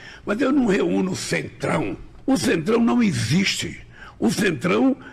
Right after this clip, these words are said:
é o ajuntamento de um grupo de partidos em determinadas situações.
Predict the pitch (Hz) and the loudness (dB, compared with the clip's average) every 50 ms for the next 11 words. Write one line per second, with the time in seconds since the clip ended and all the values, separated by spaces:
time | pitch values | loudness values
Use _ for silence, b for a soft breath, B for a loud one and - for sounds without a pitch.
0 | B B B B - 202 202 196 185 190 175 123 165 226 254 240 - 254 180 131 | B B B B 0 2 4 4 4 2 2 2 2 2 2 2 0 -2 -2 -2
1 | 127 143 170 196 226 233 226 - 233 185 175 196 175 151 139 143 185 202 175 - | 0 0 2 2 2 0 0 -2 -2 0 2 2 2 0 0 0 0 -2 -2 -2
2 | 175 151 156 - - 151 113 - - 123 151 190 190 240 226 170 214 214 196 202 | -4 -4 -4 -2 -4 -4 -4 -4 -2 -2 0 0 0 0 0 0 0 0 0 0
3 | 185 - - 196 151 165 143 135 147 170 180 175 185 - - 190 - - 214 202 | -2 0 0 0 0 0 0 0 0 0 0 -2 -4 -6 -6 -6 -2 -2 -2 -2
4 | - - - 208 202 190 170 - - - | -2 -2 -2 -2 -2 -2 -4 -2 0 2